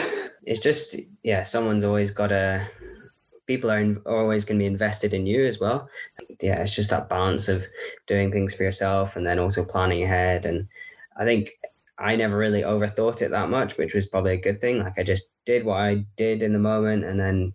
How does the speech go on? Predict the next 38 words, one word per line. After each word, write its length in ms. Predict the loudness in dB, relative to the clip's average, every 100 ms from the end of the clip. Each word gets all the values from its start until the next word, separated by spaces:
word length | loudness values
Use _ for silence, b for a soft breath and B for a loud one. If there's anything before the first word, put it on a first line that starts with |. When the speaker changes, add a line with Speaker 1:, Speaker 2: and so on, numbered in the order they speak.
| -10 _ _
Speaker 2:
didn't 260 | 0 2 2
really, 420 | 0 2 2 -2 -8 B B _
tried 240 | 0 0
not 160 | 0 -2
to 80 | -2
regret 320 | 2 2 2
what 120 | 2
I 40 | 0
was 100 | 0
doing 260 | 0 2
and 100 | 0
just, 200 | -2 0
yeah, 200 | 0 -2 B B _
did 160 | -2 0
what 140 | 0
I 80 | 0
had 140 | -2
to 80 | -2
do. 260 | 0 2 2
So 280 | 0 0 -2 B B B
I 60 | -2
did 240 | 0 0
school 520 | -4 -2 0 2 0 -4
to 140 | -2
the 80 | 0
best 260 | 2 0 -2
of 60 |
my 100 | 0
ability 460 | 2 2 0 0 0
and 180 | 2 2
then 420 | 0 0 -2 -6 _ _ -20 -20 _ _ _
set 260 | -2 0 0
myself 420 | 0 2 0 2
up 180 | 0 0
to 160 | -2 0
a 40 |
level 400 | 2 0 0 0
that 280 | 0 -2